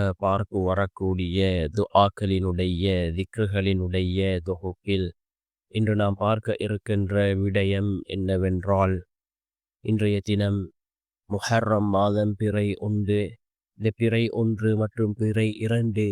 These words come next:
பிறை மூன்று, இந்த மூன்று நாட்களிலும் நாம் இந்த துஆவை அதிகமாக ஓதுவோம். மிகவும் சிறந்த ஒரு துஆவாக இந்த துஆ இருக்கின்றது. இந்த துஆவை நாம் ஓதுவதன் மூலமாக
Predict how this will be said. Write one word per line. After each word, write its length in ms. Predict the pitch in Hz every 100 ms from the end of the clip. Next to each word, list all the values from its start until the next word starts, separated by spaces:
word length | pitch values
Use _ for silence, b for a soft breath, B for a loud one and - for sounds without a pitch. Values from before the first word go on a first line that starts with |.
| 95
பிறை 280 | 104 107 110
மூன்று, 340 | 104 113 101 107
இந்த 200 | 107 104
மூன்று 440 | 101 113 120 107 104
நாட்களிலும் 800 | 101 107 - 110 107 107 113 98 - _ _ _ _
நாம் 180 | 113 104
இந்த 280 | 110 117 110
துஆவை 640 | 101 - 107 120 107 110 107
அதிகமாக 840 | 104 98 101 104 101 98 101 107 -
ஓதுவோம். 680 | 98 104 98 92 98 98 95 92 _ _ _ 117
மிகவும் 460 | 104 117 113 117
சிறந்த 580 | 117 123 104 117 123 120 117
ஒரு 220 | 107 107
துஆவாக 680 | 104 107 107 113 104 104 101 104
இந்த 240 | - 104 101
துஆ 320 | 98 101 98 104 -
இருக்கின்றது. 800 | 101 95 - 98 95 92 98 95 90 _ _ _
இந்த 160 | 113 113
துஆவை 640 | 104 107 110 123 139 131 127
நாம் 240 | 120 120 -
ஓதுவதன் 680 | 104 127 127 120 117 113 107
மூலமாக 600 | 104 113 107 101 101 95